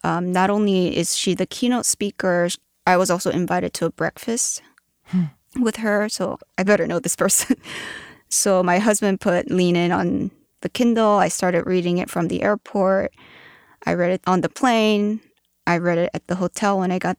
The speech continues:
Speaker 1: there. I stayed up all night reading the book, just crying my eyes out. Crying my <laughs> eyes out. Why am I deciding to quit my job?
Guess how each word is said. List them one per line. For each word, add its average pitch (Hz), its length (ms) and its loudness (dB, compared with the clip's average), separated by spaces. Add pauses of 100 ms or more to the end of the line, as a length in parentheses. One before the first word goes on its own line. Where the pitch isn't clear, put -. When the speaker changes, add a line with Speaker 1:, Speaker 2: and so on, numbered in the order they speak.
Speaker 1:
there. 190 380 0
I - 80 -4
stayed 175 300 -4
up 180 180 -4
all 180 200 0
night 185 240 -2
reading 180 240 -4
the 185 100 -6
book, 180 460 -6
just - 320 -6
crying - 560 -6
my - 100 -6 (220)
eyes - 160 -10
out. - 240 -10 (760)
Crying 214 400 2
my 196 140 2
<laughs> 185 120 0
eyes 202 140 -6
out. - 160 -18
Why 196 360 4
am 247 140 4
I 226 120 4
deciding 202 440 2
to 196 100 0
quit - 180 -4
my 180 160 -2
job? - 420 -2